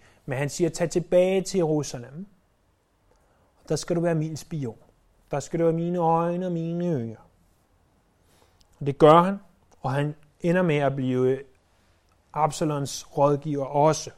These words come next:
og vi kommer til at møde Hushai igen. Under den her flugt,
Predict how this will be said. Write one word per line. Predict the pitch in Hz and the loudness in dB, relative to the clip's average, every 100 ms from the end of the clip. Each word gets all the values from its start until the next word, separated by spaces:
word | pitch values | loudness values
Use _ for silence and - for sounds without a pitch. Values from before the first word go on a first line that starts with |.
| _ | _
og | - 131 | -8 -6
vi | 131 | -4
kommer | 139 131 | -2 -2
til | - | 0
at | 151 | -2
møde | 135 135 139 - _ _ _ _ | 0 0 -2 -8 _ _ _ _
Hushai | 156 147 - 131 123 120 - _ | -4 -4 -4 -4 -4 -6 -12 _
igen. | 127 143 139 107 - _ _ _ _ _ _ _ _ _ _ _ _ _ _ _ _ _ _ _ _ _ _ _ _ _ _ - - | -6 -2 -2 -4 -12 _ _ _ _ _ _ _ _ _ _ _ _ _ _ _ _ _ _ _ _ _ _ _ _ _ _ -20 -2
Under | 190 214 202 | 2 2 2
den | 165 | 2
her | 123 113 | 0 -8
flugt, | - - 143 131 - - | -8 0 0 0 -6 -20